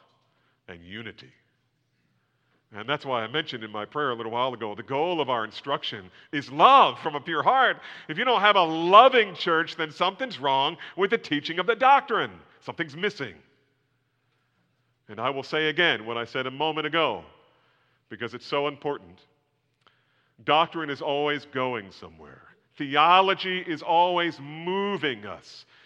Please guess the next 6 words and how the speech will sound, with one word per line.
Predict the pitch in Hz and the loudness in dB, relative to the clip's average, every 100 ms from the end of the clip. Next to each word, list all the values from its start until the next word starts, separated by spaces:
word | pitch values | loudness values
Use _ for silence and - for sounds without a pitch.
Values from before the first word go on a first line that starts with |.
| - _ | -20 _
moving | 120 151 185 208 214 185 139 | -16 -6 0 2 4 2 2
us. | 110 | -4
It's | 131 143 | -6 -4
not | 147 185 196 | 4 4 4
just | 165 185 - 143 | 0 -2 -6 0
there | 175 175 139 139 | 2 4 4 0